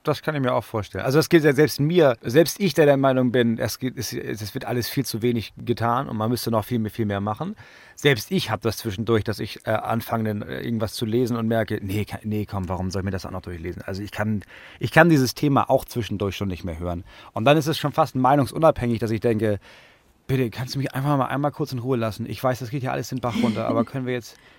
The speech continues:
Speaker 1: kannst du mich einmal kurz mit dem Klima jetzt in Ruhe lassen?" Und ich finde, ehrlich gesagt, ein Viertel ist erstaunlich wenig. Also, dass ein Viertel, dass ein Viertel sagt, das ist zu viel und dafür aber die Hälfte beziehungsweise drei Viertel sagen, das ist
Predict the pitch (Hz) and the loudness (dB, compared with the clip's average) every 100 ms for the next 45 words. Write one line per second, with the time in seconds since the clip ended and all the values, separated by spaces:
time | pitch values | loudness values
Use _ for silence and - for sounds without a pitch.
0 | _ 120 135 127 - 156 170 151 - 165 | _ -12 -8 -8 0 4 6 4 4 -2
1 | 156 151 135 135 - 143 131 127 123 113 | -2 -4 -6 -8 -6 -4 -4 -6 -8 -6
2 | 131 123 113 104 110 107 - - - - | -4 -2 -4 -4 -10 -10 -16 -18 -2 4
3 | 196 - 339 180 196 180 160 147 139 120 | 4 4 2 4 4 4 0 0 -2 0
4 | 170 190 147 - - _ 143 - 113 - | 4 6 6 4 -8 _ -4 -2 -2 4
5 | 151 202 135 98 151 185 - - 107 120 | 6 6 4 2 2 2 -2 -6 -2 0
6 | 127 127 - 202 202 180 - - _ 123 | 0 0 2 4 6 4 0 -18 _ -6
7 | 110 131 208 202 156 143 147 143 - - | -4 4 4 6 4 4 0 -2 -4 -4
8 | 151 147 156 - - 131 151 165 165 139 | 2 4 4 2 -2 6 8 8 6 8
9 | 135 135 - _ - - 123 156 190 - | 8 8 6 _ -10 -2 4 6 4 2
10 | 139 127 165 135 117 117 156 165 156 135 | 0 4 4 6 4 4 4 4 2 4
11 | 131 135 131 117 - - 123 147 | 6 6 4 -4 -10 -2 0 0